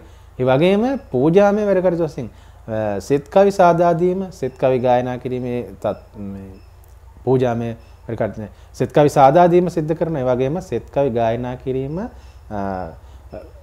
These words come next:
අපි දේව, දේව, මේ සාමාන්‍යයෙන් අර අපි කියන්නේ දේව, දේව කන්නලව්වත් සමග, දේව කන්නලව්වත් සමගම ඒ අවශ්‍ය කරන්නා වූ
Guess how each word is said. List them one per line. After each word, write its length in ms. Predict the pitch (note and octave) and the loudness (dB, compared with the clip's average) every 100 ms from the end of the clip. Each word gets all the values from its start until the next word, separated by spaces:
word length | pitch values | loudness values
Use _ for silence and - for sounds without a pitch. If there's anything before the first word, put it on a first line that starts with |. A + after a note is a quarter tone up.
| - - - - - - - - - - - - - - - - - - - - | -20 -20 -20 -20 -20 -20 -20 -20 -20 -20 -20 -20 -20 -20 -20 -20 -20 -20 -20 -20
අපි 220 | - A2 G2 - A#2+ | -6 -6 -4 -10 2
දේව, 260 | C3+ E3+ E3+ - - - - | 6 8 8 6 -4 -18 -10
දේව, 300 | A2+ A#2+ D#3+ F3 A#2 G2+ - | -4 2 4 6 4 -2 -10
මේ 340 | G2 G2 G2 G2 - - - - - - - - - | -14 -14 -16 -18 -20 -20 -20 -20 -20 -20 -20 -20 -14
සාමාන්‍යයෙන් 640 | - A#2 A#2 A#2+ A#2 G#2+ | -8 -6 -4 -6 -6 -8
අර 80 | G2+ - - - - - - | -10 -12 -16 -20 -20 -20 -16
අපි 160 | - G#2+ G#2 - - | -10 -8 -10 -16 -14
කියන්නේ 280 | A#2 A#2+ G#2+ | -8 -6 -4
දේව, 240 | A#2 C3 B2+ A#2+ - - - G2+ | -2 0 0 -2 -14 -20 -18 -6
දේව 220 | A2+ D#3 | 0 0
කන්නලව්වත් 600 | D#3 C3 D#3+ F3+ F#3+ F#3+ | 0 0 4 6 8 6
සමග, 340 | - D3+ G#3 D3 F#2 - - - - - - | 4 0 2 0 -2 -10 -20 -20 -20 -16 -6
දේව 160 | A2+ C3+ | -4 -2
කන්නලව්වත් 540 | A#2 B2+ D3 D#3 E3 | -4 -2 2 2 0
සමගම 480 | - B2+ F#3 G3 C3+ D3+ - - - | -2 -2 0 2 0 -4 -14 -20 -8
ඒ 120 | A#2+ | -2
අවශ්‍ය 280 | A#2 B2+ C#3 | 0 0 -2
කරන්නා 440 | C#3+ C#3 C3+ C3+ C#3+ | -4 -4 -4 -4 -2
වූ 220 | E3 | -2